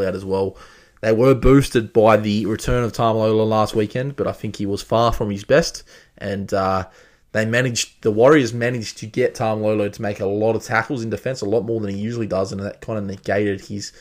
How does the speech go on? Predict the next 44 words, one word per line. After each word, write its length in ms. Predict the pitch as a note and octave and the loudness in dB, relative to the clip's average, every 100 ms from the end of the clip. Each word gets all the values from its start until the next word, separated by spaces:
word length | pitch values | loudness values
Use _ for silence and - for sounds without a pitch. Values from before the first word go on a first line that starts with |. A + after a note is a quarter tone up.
| - - _ | -20 -20 _
his 220 | - G#2 | -8 -8
attack. 460 | G2 F#2+ C3+ C#3+ - | -8 -6 0 0 0
So 280 | - G#2 G#2 - - - - _ | -2 -2 -2 -6 -20 -20 -20 _
I 120 | - B2+ | 0 2
don't 100 | C3+ | 4
know 80 | |
if 80 | B2+ | 4
the 80 | B2+ | 6
Warriors 400 | A#2+ C3+ C3 A#2 | 8 10 8 4
figured 240 | - B2+ | 4 6
it 180 | A#2+ A#2+ | 8 8
out, 220 | D3+ - | 8 6
but 100 | - | -4
we'll 100 | - | -6
see 180 | G#2 C#3+ | 0 2
if 80 | C3+ | 2
the 80 | A2 | 0
Tigers 440 | - A#2+ B2 A2+ | 2 4 4 2
try 220 | - B2 | 0 2
the 100 | A2+ | 2
same 320 | G#2 - A2 G#2+ | 0 -2 -2 -2
strategy. 640 | - A#2 A2+ G#2 A2+ G#2+ - | 0 2 2 0 -6 -8 -14
Um, 460 | - G2+ G2+ G2+ A2+ _ _ - - - - _ _ _ - - - - - | -8 -6 -4 -6 -10 _ _ -12 -12 -14 -20 _ _ _ -20 -20 -20 -14 4
obviously, 640 | C3 C#3 C3+ - C#3 A#2 - - | 6 6 4 4 4 4 2 4
it 60 | C#3 | 4
was 140 | A#2 | 4
highly 500 | - C3 B2+ A2+ A#2 | 4 6 6 4 0
publicised. 840 | - B2+ A#2+ - B2 B2 A#2 - D3 | 0 0 0 2 4 4 2 -4 -4
Michael 260 | C3 A2+ | -2 -2
Maguire 340 | A#2 G#2+ A2+ A2+ | -2 0 0 0
made 200 | A2 G#2+ | -2 -2
a 40 | |
lot 200 | G#2+ A#2 | 0 -2
of 80 | A2 | -2
changes 560 | C3 A#2+ B2 C#3 - - | -2 -2 -2 -4 -6 -10
to 180 | - A2+ | -6 -4
this 200 | A2 - | -6 0
Tigers 380 | A#2+ A#2 A#2 A2+ | 2 4 0 -2
team 260 | C3 A#2 | -6 -4
last 420 | G#2+ A2+ A#2 A2+ | -2 0 0 0
week, 220 | A#2 C3+ C3 | 0 0 -2
of 140 | - | -6
course, 420 | A2 G#2 G2+ - - | 0 0 0 -6 -8
um, 460 | G2 F#2+ F2+ F2 | -6 -4 -6 -8